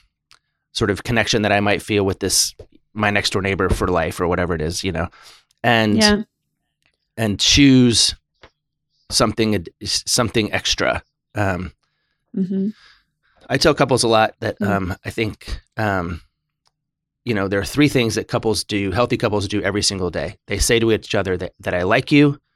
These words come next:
Speaker 1: I'm interested in you, and, and you can count on me. You can trust me." And I do think that can be a good friend. That can be a good friend or a good roommate. But you're right. There's
Speaker 2: Right.
Speaker 1: a,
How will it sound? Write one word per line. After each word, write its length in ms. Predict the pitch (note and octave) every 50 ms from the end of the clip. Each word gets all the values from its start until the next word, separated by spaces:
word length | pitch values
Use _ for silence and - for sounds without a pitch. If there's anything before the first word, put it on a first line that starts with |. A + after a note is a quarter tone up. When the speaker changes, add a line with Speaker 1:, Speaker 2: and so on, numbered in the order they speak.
| _ _ _ _ _ -
Speaker 1:
I'm 120 | A2 G2
interested 400 | - A#2 B2 - C#3+ - - C3+
in 100 | B2 B2 A2+
you, 280 | A#2 A#2 A2+ A2 A2
and, 240 | F2 F#2 G2+ G2 F#2+ -
and 160 | - G#2 G2
you 60 | G#2+
can 140 | G#2 A2 G#2
count 200 | - G#2+ G2 F2+ E2+
on 80 | C#2
me. 200 | C2+ - A#2 - _
You 120 | - G#2
can 120 | - - F#2+
trust 280 | - G2+ F#2 - - -
me." 120 | - - - _ _ _ _ _ _ _
And 260 | - A#2 A2 A2+ G#2 - _ _ -
I 80 | A2+ A#2+
do 220 | G#2+ A2 C3+ C#3+
think 240 | C#3+ - B2+ A2+ -
that 180 | - G#2 F#2+
can 140 | - A2+ A2
be 120 | G#2 G#2 G2+
a 40 |
good 160 | G2 G#2 G2 F#2+
friend. 340 | - G2+ D2 A1 - - - -
That 160 | - G2+ -
can 100 | G#2+ G2
be 100 | G2 G2
a 40 | F#2+
good 160 | F#2+ C3 B2+
friend 260 | - B2+ A#2 A#2+ A2+
or 80 | A2+ G#2
a 60 | G#2
good 160 | G2 G#2+ G2 F2+
roommate. 320 | F#2+ F#2+ E2+ C#2+ B1 - _ _ _ _ _ _ _ _ _ _ _ _ -
But 220 | A2 A#2 A#2+ A#2
you're 140 | A2+ A2+ A2+
right. 240 | A#2+ D#3 E3+ - -
There's 220 | - - F#3+ F#3
Speaker 2:
Right. 120 | - G2+ -
Speaker 1:
a, 60 | -